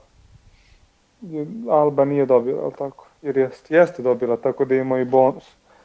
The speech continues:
Ali možda, ne, ne, možda neće dobiti minutažu i sve ostalo, ali za četiri, za pet zarez jedan.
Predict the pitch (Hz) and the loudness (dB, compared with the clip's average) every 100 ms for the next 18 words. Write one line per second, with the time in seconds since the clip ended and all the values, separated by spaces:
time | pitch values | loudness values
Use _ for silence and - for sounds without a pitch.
0 | _ _ _ _ _ _ _ 143 135 131 | _ _ _ _ _ _ _ 0 2 4
1 | 135 139 - _ 151 147 147 135 131 127 | 4 2 0 _ 0 4 6 6 6 6
2 | 123 131 127 131 131 131 139 139 - 127 | 4 2 2 2 4 2 2 2 0 -2
3 | 123 - 127 127 120 131 127 127 120 - | -2 -6 -16 -14 -6 0 2 0 -4 -2
4 | 131 131 165 151 151 131 123 131 - 156 | -2 2 4 4 6 4 4 0 -2 -2
5 | 156 165 143 143 175 165 160 151 143 156 | 0 0 0 4 4 6 6 4 4 4
6 | 131 | 4